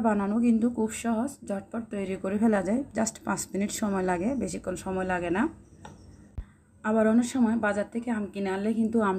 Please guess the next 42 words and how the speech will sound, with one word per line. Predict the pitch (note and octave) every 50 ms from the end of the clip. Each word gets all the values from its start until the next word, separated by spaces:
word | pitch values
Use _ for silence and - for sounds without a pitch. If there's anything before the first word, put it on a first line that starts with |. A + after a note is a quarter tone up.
| E3+ F3+
টক | F#3+ F#3 F3+ - - -
পড়ে, | F3+ F3 F#3+ C4+ E4 -
সেই | - G#3+ G#3 G#3
ক্ষেত্রেও | G#3+ G#3 G3+ - - B3 A#3 B3
কিন্তু | B3+ A#3+ A#3 A#3+ D#4 - - G3
এভাবে | F#3 G3+ G3+ G3 G#3+ G#3+
ভর্তাটা | G#3+ G#3+ G#3 G#3+ G3+ G#3 G#3+ G#3 G#3+
বানিয়ে | G3+ G3 F#3+ F#3+ F#3+ -
খেতে | A3 A3 A3 G#3 G3+
পারবেন, | G3 F3 G3+ A3 A3 -
খুবই | - G#3 G3 G#3+ A3+ G#3
ভালো | G#3 G3+ G3 G3
লাগবে | F#3+ F#3 F#3 E3 D#3+ E3+ B3 D#4+ - -
আশা | - - F#3+ - -
করি। | F3+ F#3+ B3+ - - - - - _ _ _ _ _ - -
তো | G3+ G#3
এখানে | G#3+ G#3 A#3+ B3 B3+ B3
আমি | B3 B3+ A3+
দুইটা | A#3+ A#3+ B3 B3 A#3+
পাকা | A#3+ A3 A3 A3 G#3+ G#3
আম | G#3+ G#3 G3+
নিয়েছি, | G#3 G#3 G#3 G#3 - - B3+ D4 D#4+
আর | A#3+ G3 F#3+
নিয়েছি | F#3+ F#3+ F#3+ - A3 G#3 G#3+
লবণ | G#3+ G3+ F#3 G3+ A#3 C#4+ D#4+ -
সামান্য, | - G#3 G3+ G3 G3 G3 G3 G#3+ D#4 - - - - - - - - - G#3+
নিয়েছি | G#3+ A3 A3+ A3 - - D4+ D#4+ -
পাঁচ | B3 G#3+ G#3+ - -
ছয়টা | - A3+ A3+ A3+ C4 D4+ A#3+ -
শুকনো | - A3+ - G#3 A3 A3 A3+
মরিচ | A3 G#3+ A3 C#4+ D#4+ - - G3
একটু | - - - G3+ G3+ -
তাওয়ায় | G3+ G3 F#3+ F#3+ F#3 F3+
ভেজে | F#3+ G#3 E3+ G3+ G3+ G3
নিয়েছি, | G3 G3 F#3+ - - B3 D4+ F4+ D#4+ G3
আর | F#3 F3+ F3+
নিয়েছি | F3+ F#3 F3 - - G#3 - - - -
চিনি। | - G3 F#3+ F#3+ G#3 A3 G#3
এখানে | F3+ G3+ G3+ G3+ G#3 G3
আমি | G3 A#3 D#4 - - - - - - - - _ -
চিনি | - A#3 A#3 A#3+ B3+
নিয়েছি | B3+ B3+ C4 B3 B3 -